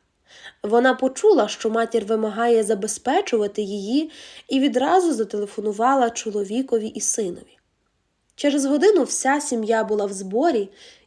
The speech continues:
і пояснила моїй мамі, що на її добро до мене я відплачу тим же добром, тому їй нічого тут робити. Після цього мама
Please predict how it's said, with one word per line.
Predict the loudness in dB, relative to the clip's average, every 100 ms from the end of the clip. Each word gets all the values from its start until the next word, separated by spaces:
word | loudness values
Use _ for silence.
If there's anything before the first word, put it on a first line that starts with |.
| -2
і | 0
пояснила | 6 6 4 0 2 2 2
моїй | 0 -2 -2
мамі, | -2 -2 -4 -8 _ _ _ _
що | -14 -8 -4
на | -2
її | -4 -4
добро | -4 -4 -2 0 0
до | 2 2
мене | 0 -8 -20 _ _ -20 -20 -10
я | -6 0 2 2
відплачу | -2 -2 -2 0 -2 -6 -6
тим | 4 6 6
же | 2 -2
добром, | -2 -4 -10 -12 -18 _ _ _ _ _ _ _
тому | -2 2 4 4
їй | 2 2 2 2
нічого | 2 2 0 0 -4 -4
тут | -8 -6
робити. | -4 -6 -10 -16 _ _ _ _ _ _ _ _ _ -6
Після | -6 -2 -2
цього | 0 0 0 0
мама | 0 0 0 -2